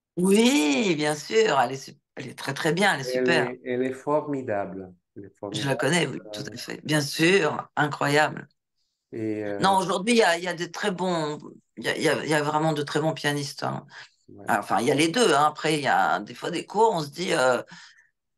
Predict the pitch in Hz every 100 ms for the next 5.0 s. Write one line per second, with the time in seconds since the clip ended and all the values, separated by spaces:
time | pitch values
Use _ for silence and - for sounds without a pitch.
0 | _ _ _ _ _ _ - 170 165 165
1 | 202 180 226 202 - 185 - 180 156 143
2 | 175 - _ - 143 147 214 220 208 139
3 | 131 147 196 196 208 208 233 214 - 220
4 | 202 - 196 202 208 202 180 185 190 180